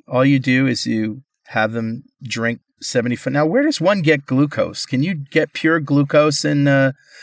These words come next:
so you drink seventy-five grams of glucose and then two hours later get a blood test with insulin and, uh,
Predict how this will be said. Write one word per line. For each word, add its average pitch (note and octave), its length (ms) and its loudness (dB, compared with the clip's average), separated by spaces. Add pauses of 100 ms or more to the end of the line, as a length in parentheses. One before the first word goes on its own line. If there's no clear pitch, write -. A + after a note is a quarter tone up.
(100)
so - 120 0
you E3 140 4
drink F#3 240 0
seventy-five F3 560 2
grams D3 260 2
of C#3 80 -2
glucose C#3 520 2 (320)
and B2+ 120 0
then B2 120 0
two C#3+ 200 2
hours C3 300 4
later A#2+ 220 0
get A#2 160 0
a A2 40 -2
blood A#2 280 0
test A#2 280 -2
with A2 120 -4
insulin G#2+ 480 -6 (420)
and, A#2 320 -2
uh, G#2+ 320 2